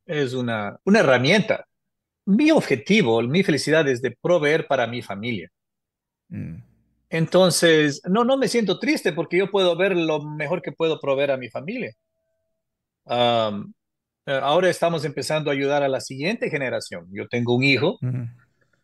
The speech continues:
Speaker 1: yo tengo una sobrina. Mi sobrina ya acaba de ir a la universidad, entrar a la Universidad de Wisconsin.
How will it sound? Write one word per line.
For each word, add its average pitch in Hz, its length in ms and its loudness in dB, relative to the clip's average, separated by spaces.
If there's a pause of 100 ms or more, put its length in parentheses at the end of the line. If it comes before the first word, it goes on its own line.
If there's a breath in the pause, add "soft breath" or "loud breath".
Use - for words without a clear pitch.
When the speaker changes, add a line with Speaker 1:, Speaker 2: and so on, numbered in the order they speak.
(260)
Speaker 1:
yo 120 80 -20
tengo 123 220 -2
una 117 120 0
sobrina. 131 560 2 (300)
Mi 120 140 -8
sobrina 131 420 0
ya 123 120 2
acaba 123 220 0
de 127 60 2
ir 123 60 2
a 120 40 0
la 120 80 -2
universidad, 120 760 -4
entrar 131 280 -6
a - 40 2
la 120 60 -2
Universidad 120 260 -2
de 120 80 -4
Wisconsin. 120 680 -4